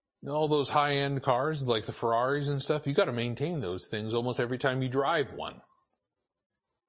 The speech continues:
Because they're so finely p-, put together and, and, and, and they just, they require heavy maintenance.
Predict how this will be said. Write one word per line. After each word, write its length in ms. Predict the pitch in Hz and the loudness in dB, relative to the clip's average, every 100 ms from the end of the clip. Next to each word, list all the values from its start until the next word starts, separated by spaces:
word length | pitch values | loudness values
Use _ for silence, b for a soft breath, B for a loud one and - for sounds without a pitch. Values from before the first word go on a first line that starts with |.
| _ | _
Because 280 | 127 120 120 | -2 2 2
they're 120 | 123 | 2
so 240 | - 143 127 | 2 0 0
finely 460 | - 139 143 143 | 0 0 0 -2
p-, 440 | 135 135 117 117 110 | -4 -10 -8 -6 -6
put 220 | 127 143 | 0 0
together 500 | 139 120 127 147 147 135 | 0 2 2 2 0 0
and, 160 | 90 B B B B B | -4 B B B B B
and, 200 | 113 113 | -6 -6
and, 520 | 117 113 104 113 110 | -4 -6 -4 -6 -6
and 1300 | - 110 104 101 107 - - - - - - - 123 | -6 -6 -4 -6 -8 -10 -10 -12 -14 -12 -10 -10 -4
they 160 | 120 107 | -2 0
just, 300 | 127 - - _ _ _ _ _ _ _ _ - | -2 -4 -8 _ _ _ _ _ _ _ _ -2
they 100 | 117 | 0
require 640 | 127 117 - 123 147 147 | 0 2 2 4 4 0
heavy 320 | 117 131 156 | 0 -2 0
maintenance. 760 | 151 170 233 - 80 - - | -2 -4 -6 -12 -14 -16 -18